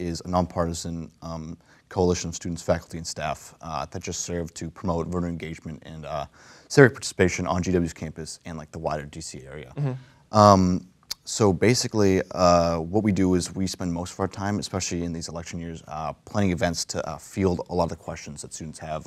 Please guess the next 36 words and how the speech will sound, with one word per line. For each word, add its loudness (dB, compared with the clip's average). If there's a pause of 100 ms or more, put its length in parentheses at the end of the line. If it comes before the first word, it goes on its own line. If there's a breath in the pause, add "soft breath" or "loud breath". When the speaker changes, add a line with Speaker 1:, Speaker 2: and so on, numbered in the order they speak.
Speaker 1:
um, -10 (380 soft breath)
when 4
they're 2
registering -6
to -14
vote. -14 (420 soft breath)
Uh, 0
we -2
also -2 (180)
are -2
comprised -10
of -10
an -12
ambassador 0
team, 0
which -4
is -8
our -10
student -4
volunteers, -4 (160)
uh, -6
branch, -10 (440 soft breath)
um, -8
which -10
is, -10
has -10
a -14
ton -8
of -6
great -4
people -10
that -10
we -10
work -10
with -10
that, -14